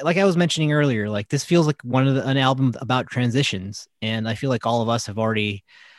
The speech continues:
are already on the other side of that transition. Maybe not having kids and stuff like that, but certainly evolving into adults with more adult concerns and more adults,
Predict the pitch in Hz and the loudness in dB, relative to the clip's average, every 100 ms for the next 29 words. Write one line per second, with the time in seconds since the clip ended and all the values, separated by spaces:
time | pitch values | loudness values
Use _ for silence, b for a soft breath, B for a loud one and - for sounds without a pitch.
0 | b b 131 143 143 135 135 139 143 185 | b b 2 4 4 4 2 2 2 2
1 | 170 120 104 110 98 101 98 104 131 151 | 2 2 0 -2 -2 -2 -4 -2 0 2
2 | 143 131 131 117 110 107 120 110 101 101 | 2 2 0 -2 -4 -4 -2 -2 -4 -10
3 | - 107 - 107 190 196 139 - 131 - | -8 -8 -6 -8 -2 0 -2 -2 -6 -2
4 | 143 131 123 113 110 B B B B B | -4 -2 -2 -2 -4 B B B B B
5 | B _ _ 156 139 135 127 127 123 - | B _ _ 0 2 4 4 2 2 -2
6 | 117 113 113 113 110 120 113 110 107 - | -2 -2 -2 -2 0 0 2 0 -2 -6
7 | 107 101 92 _ _ - 117 113 101 120 | -4 -4 -8 _ _ -8 -2 0 0 0
8 | 107 - 113 - 113 110 104 110 104 107 | -2 -4 -8 -4 -2 -2 -2 -4 -4 -4
9 | 107 107 104 101 104 - - - - | -2 -2 -2 -2 -2 -4 -6 -6 -8